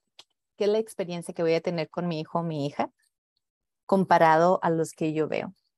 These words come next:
Y luego, ¿quién me va a ayudar a aprender cómo ser mamá o papá para mi hijo, para mi hija? Porque nadie más que yo conozco tiene esta experiencia.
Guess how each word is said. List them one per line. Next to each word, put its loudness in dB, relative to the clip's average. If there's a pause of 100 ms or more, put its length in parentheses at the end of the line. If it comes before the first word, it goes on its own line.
(1800)
Y 4
luego, 4
¿quién -2
me 2
va 0
a 2
ayudar -4 (680)
a -2
aprender 0
cómo -2
ser -2
mamá -2
o -2
papá -2 (300)
para -4
mi -6
hijo, -8
para -4
mi -4
hija? -6 (100)
Porque 0
nadie 4
más -2
que 0
yo 2
conozco -2
tiene -4
esta -6
experiencia. -6